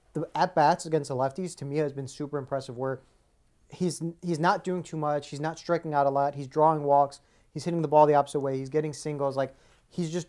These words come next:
doing enough to, to produce against left-handed hitters, which was frankly, like, my concern. Like, when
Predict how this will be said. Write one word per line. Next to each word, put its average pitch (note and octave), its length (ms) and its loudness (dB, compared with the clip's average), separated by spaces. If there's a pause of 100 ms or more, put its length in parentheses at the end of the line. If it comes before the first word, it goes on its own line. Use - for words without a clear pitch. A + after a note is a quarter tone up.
(300)
doing F#3+ 300 0
enough D3+ 500 0
to, C#3+ 440 -2 (100)
to C#3 400 2 (220)
produce D#3 580 -2
against D3 340 -6
left-handed C#3+ 440 -2
hitters, D#3+ 220 -4
which C#3+ 180 -6 (300)
was D#3+ 120 0
frankly, F3+ 460 4
like, C3+ 180 2
my C#3 160 2
concern. D3 440 -6
Like, C3+ 220 -4
when D3 460 -2